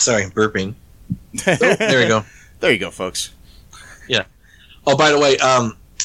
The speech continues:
Speaker 1: <clears throat> it has nothing to do with the show, but <clears throat> finally saw Shazam for the first time a couple nights ago.
Speaker 2: Yeah.
Speaker 1: Uh, I, I liked it a lot. I mean, it's, it's two years old, I know, but,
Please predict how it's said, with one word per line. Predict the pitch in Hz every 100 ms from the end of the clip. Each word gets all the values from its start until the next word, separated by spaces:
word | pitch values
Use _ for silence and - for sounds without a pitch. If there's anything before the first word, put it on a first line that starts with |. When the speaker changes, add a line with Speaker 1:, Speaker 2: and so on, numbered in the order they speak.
| - -
Speaker 1:
<clears throat> | - - - - - 123
it |
has | 139 135
nothing | 147 131
to |
do | 123
with | -
the |
show, | - 139 120 104 -
but | 139 123 107 - - - -
<clears throat> | - - - - 170 135
finally | 151 170 185 151 117 - _ - - - - - - -
saw | - 135 123
Shazam | 117 - 104 107 107 117 101
for | 107
the | 98
first | - 98 -
time | 101 90
a | -
couple | 95 85
nights | 87 85 82
ago. | 85 87 87 85 104
Speaker 2:
Yeah. | 95 80 -
Speaker 1:
Uh, | 101 95 85 80 - - - - - - -
I, | 143
I | 143 139
liked | 123 113
it | 95
a |
lot. | 95 98 87 101
I | 127
mean, | 131
it's, | 113
it's | 123 131 120 -
two | - 143
years | 110 110
old, | 107
I | 92
know, | 98 95
but, | 98 98